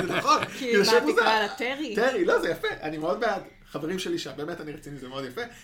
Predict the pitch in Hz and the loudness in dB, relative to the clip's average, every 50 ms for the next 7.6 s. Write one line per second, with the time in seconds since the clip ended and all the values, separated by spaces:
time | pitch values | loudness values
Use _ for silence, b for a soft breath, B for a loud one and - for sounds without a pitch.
0 | B - 151 - 240 247 233 233 208 180 143 165 196 185 180 - - 175 185 185 | B -12 -10 -8 -6 -6 -4 -2 -2 -2 -2 -2 -2 -4 -4 -4 -4 -2 -2 -2
1 | 165 151 - - - 175 170 175 180 180 - 151 143 135 135 - - 175 165 165 | -4 -6 -10 -8 -6 -6 -4 -4 -6 -8 -8 -12 -12 -12 -12 -12 -8 -6 -6 -6
2 | 160 160 - 143 135 135 131 - 135 147 190 214 196 190 151 - - 160 143 123 | -6 -8 -12 -14 -14 -14 -14 -10 -8 -6 -6 -6 -6 -10 -14 -12 -10 -10 -10 -10
3 | 123 - - 170 196 208 208 202 202 B B B B B B B - 139 143 185 | -12 -10 -8 -8 -6 -4 -6 -6 -8 B B B B B B B -16 -12 -6 -4
4 | 202 202 196 156 - - 127 147 143 - - 107 - - 180 196 185 185 202 190 | -4 -4 -4 -6 -8 -10 -8 -8 -8 -8 -10 -10 -4 -2 -2 -2 -2 -4 -8 -10
5 | 190 - - 139 143 147 147 156 156 202 220 226 226 226 170 - - 156 190 202 | -10 -12 -14 -16 -16 -14 -12 -8 -4 -4 -4 -4 -4 -8 -10 -10 -10 -8 -6 -4
6 | 180 175 175 170 - - 139 131 127 123 - 113 - - - - 127 120 127 147 | -2 -2 -2 -2 -2 -6 -8 -8 -10 -12 -14 -18 -18 -16 -14 -12 -10 -8 -8 -8
7 | 147 143 127 127 123 156 180 208 196 - 214 | -8 -10 -10 -8 -6 -4 -4 -4 -6 -8 -12